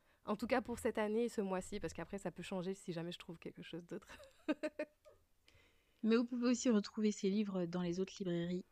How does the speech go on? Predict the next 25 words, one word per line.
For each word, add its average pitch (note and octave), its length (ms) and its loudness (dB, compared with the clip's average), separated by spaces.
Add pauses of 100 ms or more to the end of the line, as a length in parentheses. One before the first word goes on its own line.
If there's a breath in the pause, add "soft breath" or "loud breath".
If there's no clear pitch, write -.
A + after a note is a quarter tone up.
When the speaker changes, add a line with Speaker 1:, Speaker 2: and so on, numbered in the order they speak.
(160)
Speaker 2:
chrétiennes F3 720 -6
C - 300 -6
L G3+ 160 -2
C - 320 -10
Speaker 1:
Oui. G#3 260 -6 (300 soft breath)
Speaker 2:
de A3+ 180 0
France B3+ 420 0
si - 140 -6
vous G3 100 -2
n'êtes F3 160 0
pas B3 140 0
en A#3+ 40 2
région F#3+ 360 -4 (120)
parisienne. D#3+ 640 -6
Speaker 1:
Il G#3 80 -8
faut G#3+ 120 -8
savoir G#3+ 320 0
qu'il - 140 -4
y - 20 2
a F3 60 -2
treize G3+ 340 -6
librairies F#3 480 -4
C F#3 160 -8
L F3 140 -4
C, F#3+ 260 -8